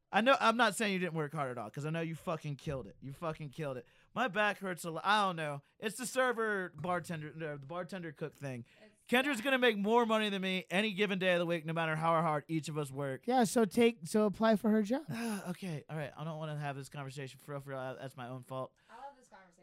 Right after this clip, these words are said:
Speaker 1: You can have
Speaker 3: Well,
Speaker 1: it.
Speaker 3: I mean, oh boy. So this is, Robbie and I both are skilled in economics. Like, and that's, I'm not saying that to be an asshole. That's just, like, what I do. Like, when I was talking about how much I listen to podcasts,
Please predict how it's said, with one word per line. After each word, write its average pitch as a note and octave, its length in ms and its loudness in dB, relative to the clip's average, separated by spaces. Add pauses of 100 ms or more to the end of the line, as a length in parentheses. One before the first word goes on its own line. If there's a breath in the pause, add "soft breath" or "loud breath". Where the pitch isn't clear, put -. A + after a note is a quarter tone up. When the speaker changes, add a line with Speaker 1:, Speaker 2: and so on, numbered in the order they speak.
(480)
Speaker 1:
You C#3+ 120 -8
can D#3 100 -6
have D3 160 0
Speaker 3:
Well, C4 200 8
Speaker 1:
it. B3+ 60 6
Speaker 3:
I C4+ 60 6
mean, C#4 180 6
oh C4 160 4
boy. G#3 320 4 (160 loud breath)
So B3+ 220 8
this C#4+ 220 8
is, A3+ 180 2 (160)
Robbie B3 640 10
and A3+ 80 6
I G3 200 6
both D#3 520 0 (100)
are D#3+ 480 0 (100)
skilled E3 440 -6
in D#3 100 -8
economics. D3 800 -10
Like, G3 200 2
and A3+ 100 4
that's, B3 220 6
I'm A#3 160 6
not C4 180 6
saying B3+ 200 12
that B3 40 8
to A#3 60 8
be A3 160 6
an F#3+ 80 2
asshole. G3+ 580 4 (220 loud breath)
That's A3 200 4
just, A#3 200 4
like, A3+ 240 6 (100)
what F#3+ 340 4
I F3+ 120 6
do. F#3 180 4
Like, E3+ 160 -2
when F#3 80 2
I F#3+ 100 4
was F3+ 140 0
talking F#3+ 200 2
about E3+ 180 2
how F3 80 2
much E3+ 220 0
I E3+ 40 2
listen E3+ 240 0
to D#3 80 -4
podcasts, E3+ 420 2